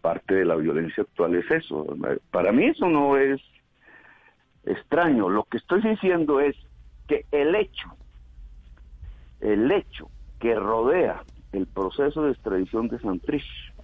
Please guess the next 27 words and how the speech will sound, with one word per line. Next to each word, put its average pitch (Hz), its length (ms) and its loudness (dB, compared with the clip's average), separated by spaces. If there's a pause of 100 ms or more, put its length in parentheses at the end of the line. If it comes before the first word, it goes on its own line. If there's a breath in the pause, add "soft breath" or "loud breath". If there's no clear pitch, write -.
(1040)
eh, 80 340 0
y 110 180 2
que - 180 0
iba, 120 280 4
era 143 180 2
destinado 104 680 0
a 123 60 0
Iván 131 300 0
Márquez, - 540 -4
con 80 240 -4
mil - 140 0
quinientas 120 580 -2
horas 113 240 2
de 98 100 2
grabaciones 92 680 0
sobre 90 420 0
Iván 90 360 2
Márquez 160 440 0
directamente, 143 880 0 (220)
sobre 113 460 2
Iván 107 320 0
Márquez 160 460 -2
directamente, 90 800 -4 (960 soft breath)
eh, 85 360 2
y - 120 2
que 104 160 -2
comienza 135 600 0